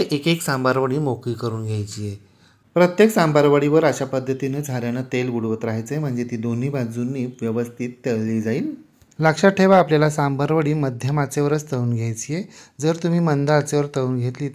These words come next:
तर सांबार वडी तेल जास्त पिते. हे पहा, आपल्या सांबार वडीचा रंग गोल्डन ब्राऊन झाला आणि बुडबुडे सुद्धा कमी झालेत, याचा अर्थ आपली सांबार वडी पूर्णपणे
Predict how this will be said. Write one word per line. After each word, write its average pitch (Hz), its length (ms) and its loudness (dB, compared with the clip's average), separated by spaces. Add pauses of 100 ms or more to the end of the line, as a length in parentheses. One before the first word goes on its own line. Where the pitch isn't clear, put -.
तर 143 80 -6
सांबार 123 400 -4
वडी 139 260 -4 (160)
तेल 127 220 -2
जास्त 117 340 -6
पिते. 123 480 -8 (320)
हे 170 100 0
पहा, 196 200 8
आपल्या 160 220 4
सांबार 143 380 4
वडीचा 147 380 4
रंग 135 220 0
गोल्डन 131 500 2
ब्राऊन 127 300 0
झाला 127 280 0
आणि 123 160 -2
बुडबुडे 127 440 -4
सुद्धा 135 280 -8
कमी 113 280 -8
झालेत, 113 280 -6 (420)
याचा 143 280 2
अर्थ 131 240 -2
आपली 143 260 -2
सांबार 120 380 -2
वडी 120 160 -2
पूर्णपणे 123 640 -4